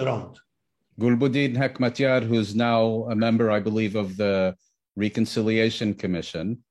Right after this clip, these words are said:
Speaker 1: Yes.
Speaker 2: Together
Speaker 1: Yes.
Speaker 2: with, uh, former President, uh, Karzai and, uh, Abdullah Abdullah.
Speaker 1: Yes.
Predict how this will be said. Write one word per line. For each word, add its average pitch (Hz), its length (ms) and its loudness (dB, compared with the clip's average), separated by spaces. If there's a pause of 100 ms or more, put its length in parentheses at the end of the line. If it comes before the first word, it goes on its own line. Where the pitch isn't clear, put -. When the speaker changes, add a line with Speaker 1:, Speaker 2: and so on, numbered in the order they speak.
(160)
Speaker 1:
Yes. 143 300 -2
Speaker 2:
Together 104 380 0
Speaker 1:
Yes. 101 80 2
Speaker 2:
with, 104 280 -2
uh, 104 160 2
former 107 400 0
President, 101 760 -2
uh, 92 360 -2 (100)
Karzai 101 720 0
and, 90 360 -4
uh, 90 340 -4 (440)
Abdullah 95 440 -2
Abdullah. 80 460 -6 (380)
Speaker 1:
Yes. - 540 -6